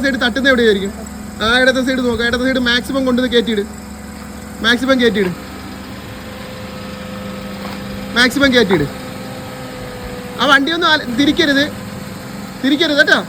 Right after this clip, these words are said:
പോട്ടെ, പോട്ടെ, മേ-, മേളിൽ കയറി നിൽക്കട്ടെ, ടോപ്പിൽ കയറി നിൽക്കട്ടെ, നമ്മുടെ വീടിൻ്റെ ടോപ്പിൽ കയറട്ടെ, കയറട്ടെ, കയറട്ടെ. അവിടെ നിർത്തിയത്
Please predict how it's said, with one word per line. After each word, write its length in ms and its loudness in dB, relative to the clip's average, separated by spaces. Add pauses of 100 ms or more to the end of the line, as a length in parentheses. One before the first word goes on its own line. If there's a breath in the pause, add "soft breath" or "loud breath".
(520)
പോട്ടെ, 220 6 (160)
പോട്ടെ, 180 2 (100)
മേ-, 300 0
മേളിൽ 280 4
കയറി 140 2
നിൽക്കട്ടെ, 380 2
ടോപ്പിൽ 260 2
കയറി 180 4
നിൽക്കട്ടെ, 240 2
നമ്മുടെ 220 2
വീടിൻ്റെ 280 0
ടോപ്പിൽ 300 2
കയറട്ടെ, 260 -2 (680)
കയറട്ടെ, 320 4 (1080)
കയറട്ടെ. 280 4 (1200)
അവിടെ 200 6
നിർത്തിയത് 320 8